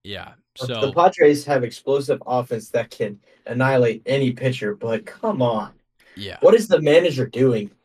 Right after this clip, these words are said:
Speaker 2: leaving him in for that long?
Speaker 1: Yeah, that's what I don't get. How does a reliever, first of all, even go two point one innings in the first place? Like, you don't even need to do that. But ten hits, nine earned runs, and you never got a hint to be like,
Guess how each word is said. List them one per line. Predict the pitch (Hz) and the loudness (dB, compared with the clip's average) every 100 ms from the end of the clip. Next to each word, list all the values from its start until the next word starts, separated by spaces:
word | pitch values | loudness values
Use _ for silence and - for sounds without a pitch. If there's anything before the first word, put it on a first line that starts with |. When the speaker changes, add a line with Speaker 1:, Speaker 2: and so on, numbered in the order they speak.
| - | -4
Speaker 2:
leaving | 135 147 143 | 0 2 0
him | 120 123 | 0 -2
in | 120 113 | -2 -4
for | - | -4
that | 110 107 101 | -2 -2 -4
long? | 104 92 _ _ _ _ | -8 -10 _ _ _ _
Speaker 1:
Yeah, | - 220 135 | -6 -6 -6
that's | - 170 - | -6 -8 -8
what | 214 | -6
I | 180 | -4
don't | 139 127 117 | -4 -6 -10
get. | 95 90 _ _ | -12 -16 _ _
How | - 185 214 233 139 | -10 -2 -2 -2 -6
does | 131 135 | -10 -10
a | 123 | -10
reliever, | 113 117 120 117 104 95 92 _ | -12 -10 -8 -8 -10 -12 -14 _
first | - 214 - | -8 -8 -8
of | 107 | -8
all, | 101 98 - | -8 -10 -10
even | 143 127 | -10 -10
go | 104 113 131 | -8 -6 -6
two | - | -10
point | 120 123 107 | -10 -10 -10
one | 113 | -10
innings | 110 110 107 | -10 -12 -12
in | 110 | -14
the | 90 | -14
first | - 110 - | -12 -12 -14
place? | 90 85 - | -18 -18 -18
Like, | 87 | -16
you | 117 | -12
don't | 117 | -10
even | 117 98 | -10 -12
need | 98 107 | -14 -14
to | 98 | -16
do | 104 113 | -16 -14
that. | 98 92 - _ _ _ _ _ _ | -12 -14 -18 _ _ _ _ _ _
But | 139 127 _ _ _ _ _ _ _ | -8 -8 _ _ _ _ _ _ _
ten | - 131 143 151 | -16 -10 -8 -8
hits, | 123 135 156 - - | -8 -8 -8 -10 -10
nine | 117 113 139 | -8 -6 -4
earned | 135 131 107 | -4 -4 -4
runs, | 113 151 | -6 -6
and | 104 101 | -8 -8
you | |
never | 131 113 131 | -6 -6 -4
got | 120 | -4
a | 117 | -4
hint | 101 123 - | -4 -8 -10
to | |
be | 110 | -10
like, | 104 90 | -10 -12